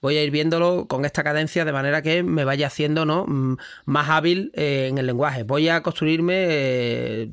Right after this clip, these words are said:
juguetes rompibles, ¿no? Breakable toys, como, como te plantea otro patrón del, del libro. Eh, voy a practicar, me voy a buscar un mentor que me enseñe Rust, alguien que, vale, yo me planteo una serie de, de pasos, pero tengo que ser consciente que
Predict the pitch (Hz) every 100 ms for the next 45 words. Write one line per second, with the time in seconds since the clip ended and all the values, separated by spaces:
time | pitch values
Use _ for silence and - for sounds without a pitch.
0 | 123 113 131 151 160 151 147 180 180 147
1 | 160 147 156 147 139 156 175 - 107 107
2 | - - - - 123 127 127 120 113 131
3 | 147 151 143 135 143 139 139 135 131 127
4 | 127 127 127 139 185 240 - - - -
5 | 131 131 123 143 156 156 151 147 147 139
6 | - 135 170 190 156 147 151 165 165 147
7 | 131 156 185 - 143 135 151 147 135 175
8 | 190 - 147 151 - 147 - - - -
9 | 135 180 135 151 185 202 170 185 190 -
10 | 175 196 190 180 151 131 127 117 156 -
11 | 107 _ _ - 135 131 117 - - 151
12 | 185 190 196 185 170 202 190 208 240 -
13 | - 117